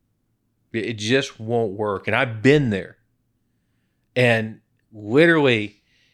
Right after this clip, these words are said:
if, if you wanna have an organization that is high standards,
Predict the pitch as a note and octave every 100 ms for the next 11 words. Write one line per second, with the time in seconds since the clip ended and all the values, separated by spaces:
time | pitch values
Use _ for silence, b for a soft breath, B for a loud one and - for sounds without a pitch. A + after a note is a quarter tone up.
0 | _ - F#2 _ _ A#2+ - A#2 E3+ G3+
1 | G3 F#3 D3+ C3+ - - C3+ C3 A#2+ G#2+
2 | A2 A#2 C#3+ C#3+ C3 G#2 G#2+ G#2+ G2 -
3 | F#2+ F2+ F2+ _ _ _ _ - G#2+ G#2+
4 | G#2+ G#2 G2 F#2+ - - B2 A#2+ A#2 -
5 | B2 B2 A#2+ A2